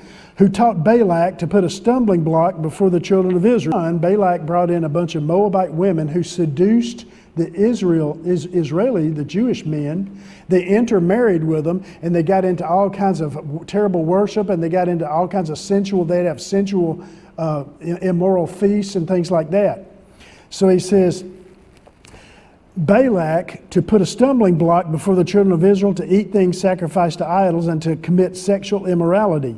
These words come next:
Thus, you also have those who hold to the doctrine of the Nicolaitans." And we talked about that last week, and we'll go into more detail next week. "Which thing I hate."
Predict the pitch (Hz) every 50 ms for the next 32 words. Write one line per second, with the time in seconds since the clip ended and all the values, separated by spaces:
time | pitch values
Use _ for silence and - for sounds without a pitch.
0 | - - - - _ _ _ - - - - - - - 143 135 233 262 247 202
1 | 175 185 196 - - - - - - - - 185 202 208 202 202 202 175 190 247
2 | 294 330 294 - 220 190 175 160 165 190 185 180 180 185 196 196 196 - - -
3 | - - - - - 151 185 185 185 196 202 220 208 - 202 196 170 123 160 185
4 | 190 196 202 196 202 185 165 170 151 175 175 180 185 185 - 214 190 185 175 160
5 | 170 175 180 185 185 185 190 180 214 247 240 214 175 - - 156 139 131 123 156
6 | 147 156 160 160 - 208 185 185 165 185 170 175 170 - 185 170 156 160 170 170
7 | 170 170 - 170 175 190 208 185 175 160 165 170 160 180 175 175 170 160 160 160
8 | 160 165 160 156 151 160 160 160 190 175 165 160 165 190 220 214 - - 175 160
9 | 147 139 117 - - - - - - - - - - - - - 165 185 202 202
10 | 196 - - - 226 226 233 220 190 185 175 175 175 160 151 180 233 226 190 139
11 | 123 - -